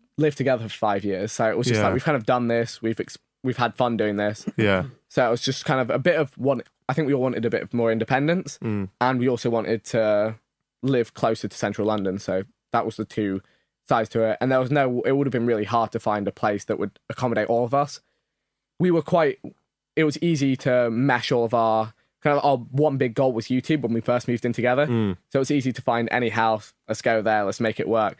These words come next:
Speaker 2: Yeah.
Speaker 1: Whereas as we've kind of grown up a bit, as we've kind of become a bit more independent, it's like, "Actually, I'd like a little more of this. I'd wanna be in this area. I'd wanna, you know, live somewhere like this with this kind of style of place." So we're all still fairly close, but we've all got our own kind of space.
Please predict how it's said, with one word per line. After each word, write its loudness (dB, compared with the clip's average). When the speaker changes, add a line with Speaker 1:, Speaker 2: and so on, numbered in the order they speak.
Speaker 2:
Yeah. 4
Speaker 1:
Whereas 2
as 0
we've -2
kind 0
of -4
grown 0
up -2
a -2
bit, 2
as -2
we've -2
kind -2
of -2
become 0
a 0
bit 0
more 0
independent, -2
it's -8
like, 0
"Actually, 0
I'd 0
like -2
a -4
little -2
more 0
of -6
this. 0
I'd 0
wanna -2
be -2
in -2
this -2
area. 0
I'd 0
wanna, -2
you -4
know, -2
live -2
somewhere 0
like -2
this -2
with -4
this -2
kind -4
of -4
style -2
of -8
place." -2
So 0
we're 2
all 2
still -2
fairly 0
close, -2
but -2
we've -2
all 0
got 0
our 0
own -2
kind -8
of -10
space. -6